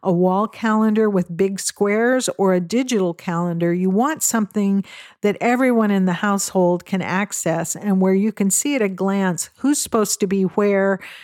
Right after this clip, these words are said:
and when they're supposed to be there. And, uh,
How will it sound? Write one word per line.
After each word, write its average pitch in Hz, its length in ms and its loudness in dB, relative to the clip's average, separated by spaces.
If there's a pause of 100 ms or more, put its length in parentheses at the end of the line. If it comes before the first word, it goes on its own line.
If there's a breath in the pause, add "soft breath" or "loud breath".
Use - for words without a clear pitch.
(160 loud breath)
and 180 260 0
when 208 180 2
they're 208 140 2
supposed - 380 -4
to 190 60 -2
be 185 180 0
there. 180 400 0 (420 loud breath)
And, 196 420 0
uh, 285 120 -10